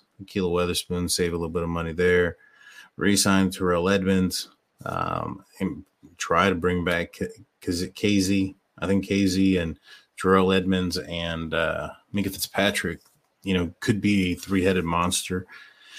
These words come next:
It's, it's a three-headed monster that we were expecting to see all last season that we really didn't get an opportunity to.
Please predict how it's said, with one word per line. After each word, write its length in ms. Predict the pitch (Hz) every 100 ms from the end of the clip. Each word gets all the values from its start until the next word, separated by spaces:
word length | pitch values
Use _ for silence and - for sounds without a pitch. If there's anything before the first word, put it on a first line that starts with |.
| -
It's, 180 | 104 123
it's 220 | 117 -
a 60 |
three-headed 300 | - 127 110
monster 360 | 98 101 98 92
that 140 | 92
we 120 | 95 98
were 140 | 95
expecting 400 | 90 98 95 92
to 80 | 85
see 220 | - 90
all 140 | 82
last 260 | 80 76 -
season 340 | 104 95 92 87
that 160 | 80
we 120 | 107
really 260 | 104 107 101
didn't 200 | 92 92
get 100 | 90
an 120 | 85
opportunity 840 | 87 90 - - 92 90 82 82
to. 340 | 78 - 80